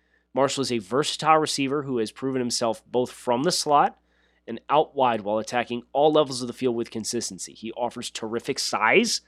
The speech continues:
physicality, hands, ball skills, run after the catch ability, and route running." Marshall did miss three games in twenty nineteen with a foot injury,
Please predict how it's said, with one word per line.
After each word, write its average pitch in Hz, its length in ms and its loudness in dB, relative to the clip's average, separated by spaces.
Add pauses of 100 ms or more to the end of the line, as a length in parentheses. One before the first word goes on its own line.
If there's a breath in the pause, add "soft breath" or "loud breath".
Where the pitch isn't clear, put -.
(440)
physicality, 156 800 6
hands, 147 380 2
ball 139 240 6
skills, 127 400 0 (300 soft breath)
run 147 200 4
after 180 280 6
the 175 60 0
catch 160 280 2
ability, 131 420 0 (280 soft breath)
and 110 180 -6
route 143 260 6
running." 104 260 -8 (1400)
Marshall 131 280 0
did 151 200 0
miss 165 240 0
three 156 220 -2
games 143 280 -2
in 131 60 -14
twenty 127 240 -4
nineteen 117 240 -4
with 110 100 -4
a 104 40 -8
foot 175 260 -2
injury, 147 460 -4